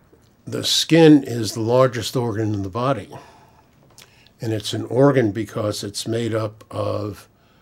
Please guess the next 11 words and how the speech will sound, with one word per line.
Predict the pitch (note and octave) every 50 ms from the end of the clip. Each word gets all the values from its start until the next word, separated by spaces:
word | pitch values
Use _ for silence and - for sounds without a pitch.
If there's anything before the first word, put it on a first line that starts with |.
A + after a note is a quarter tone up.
| _ _ _ _ _ _ _ -
a | -
number | G#2+ G2+ G#2+ A2+ A#2+ B2+ A#2+ A2+ A#2+ A#2 A2+
of | A2 G#2 -
different | A2+ A2+ G2 - A2 G#2+ G2+ -
tissues. | - - E3+ E3 - - - - - - - - - - _ _ _ _ _ _ _ _ _ _ _ _ _ - _ - _ _ _ _ _
So | - - -
you | G#2 G#2 G#2 G#2+
have | - - A#2 A2 A2 G#2 F#2+
the | G#2+ A2 A#2
epithelium, | A#2 A2+ - G#2+ - - - C#3 C#3 C#3+ C3 A#2 A2 G2+ G2 G2 G2 G2 F#2+ G#2+ - - - -
epidermis, | F#2+ G#2+ A#2+ - B2 A2 F#2 G2+ G#2 G2 F#2+ F#2+ F#2+ F#2 - - - - -